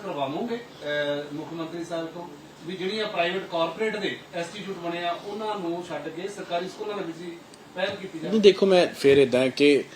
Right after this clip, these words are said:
Speaker 2: ਹੁਣ ਇਹ ਆਪਣਾ, ਆਪਣਾ, ਠੀਕ ਹੈ, ਉੱਥੇ ਵੀ ਬੱਚੇ ਪੜ੍ਹਦੇ, ਉੱਥੇ ਵੀ ਜਾਣਾ ਚਾਹੀਦਾ ਹੈ,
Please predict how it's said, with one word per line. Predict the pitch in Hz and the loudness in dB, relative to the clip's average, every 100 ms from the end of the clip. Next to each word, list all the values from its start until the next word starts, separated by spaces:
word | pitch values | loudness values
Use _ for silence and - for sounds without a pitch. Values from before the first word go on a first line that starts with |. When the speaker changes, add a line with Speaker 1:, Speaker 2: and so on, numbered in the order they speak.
| - - - - - | -18 -18 -16 -8 0
Speaker 2:
ਹੁਣ | 156 | 8
ਇਹ | 165 160 | 10 10
ਆਪਣਾ, | 147 151 156 | 8 6 4
ਆਪਣਾ, | 151 156 151 143 - | 4 4 4 4 -2
ਠੀਕ | - 131 | -2 6
ਹੈ, | 156 | 6
ਉੱਥੇ | 139 147 | 6 4
ਵੀ | 151 | 6
ਬੱਚੇ | 131 - 147 | 4 6 6
ਪੜ੍ਹਦੇ, | 139 135 | 6 6
ਉੱਥੇ | 143 156 | 4 4
ਵੀ | 170 | 4
ਜਾਣਾ | 143 110 | 6 6
ਚਾਹੀਦਾ | 110 110 110 | 4 2 2
ਹੈ, | 113 | 0